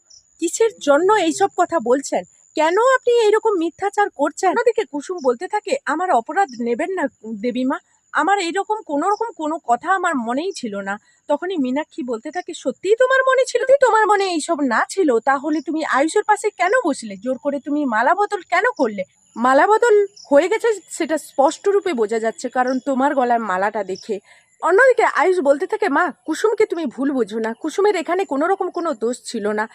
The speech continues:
তখনই ইন্দ্রাণী গাঙ্গুলি বলতে থাকে, "আয়ুষ, তুমি যদি আর একটা কথা বলো, তাহলে সব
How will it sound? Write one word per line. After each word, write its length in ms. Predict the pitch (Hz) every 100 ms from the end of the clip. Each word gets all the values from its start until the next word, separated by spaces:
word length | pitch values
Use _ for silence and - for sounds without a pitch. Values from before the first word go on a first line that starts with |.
| - -
তখনই 300 | 294 277 349
ইন্দ্রাণী 400 | 302 269 277 269
গাঙ্গুলি 400 | 269 220 247 277
বলতে 260 | 220 233 302
থাকে, 180 | 311 - -
"আয়ুষ, 280 | 269 262
তুমি 200 | - 294
যদি 200 | 294 311 -
আর 180 | 302 320 -
একটা 380 | - 349 _ 466
কথা 220 | 403 277 247
বলো, 260 | 220 214
তাহলে 400 | - 262 254 262
সব 260 | - -